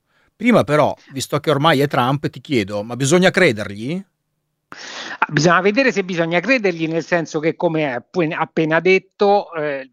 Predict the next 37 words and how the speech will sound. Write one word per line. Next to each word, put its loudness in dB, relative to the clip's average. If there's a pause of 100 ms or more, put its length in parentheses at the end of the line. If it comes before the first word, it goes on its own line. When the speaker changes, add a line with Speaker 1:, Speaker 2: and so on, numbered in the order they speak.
Speaker 2:
prima, 4
eh, -12 (100)
aveva -2
imposto -2
delle -4
tariffe -2
del -2
venti 0
per -2
cento, -8 (420)
poi 2 (180)
le 4
ha 4
ridotte 0
al 2
dieci 0
e -10
dato -4
i -6
famosi 0
novanta 0
giorni -10
per 0
negoziare. 0
I -16
novanta -4
giorni -10
non -4
sono -12
assolutamente 0
passati 0
e -4
adesso -4
minaccia 0 (380)
di 0
imporre 2
queste, 0